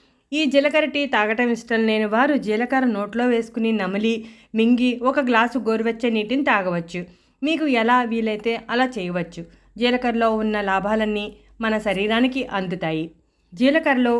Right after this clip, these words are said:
విటమిన్ ఏ, కాల్షియం, ఐరన్ సమృద్ధిగా ఉంటాయి. మన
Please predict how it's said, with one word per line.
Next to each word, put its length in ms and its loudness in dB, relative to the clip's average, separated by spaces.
విటమిన్ 460 2
ఏ, 80 2
కాల్షియం, 520 0
ఐరన్ 420 2
సమృద్ధిగా 560 2
ఉంటాయి. 360 -6
మన 180 4